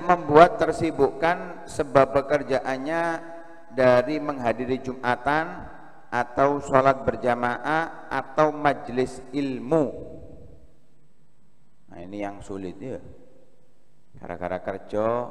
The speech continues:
gak hadir majlis. Ya. Apa, oh? Jame mlebu pabrik, eh. Salah, eh, kon mlebu pabrik.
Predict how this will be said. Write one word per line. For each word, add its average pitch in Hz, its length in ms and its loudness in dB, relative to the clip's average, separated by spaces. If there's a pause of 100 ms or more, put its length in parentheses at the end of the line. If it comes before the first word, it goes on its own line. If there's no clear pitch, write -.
(280)
gak - 160 -8
hadir 87 300 -8
majlis. 87 580 -10 (1160)
Ya. 104 240 -8 (720)
Apa, 127 240 -6
oh? 104 240 -6 (500)
Jame 87 260 -10
mlebu 110 320 -8
pabrik, 117 640 -2
eh. 85 240 -12
Salah, 98 560 -6
eh, 127 80 -10
kon 110 160 -8
mlebu 95 160 -10
pabrik. 92 460 -6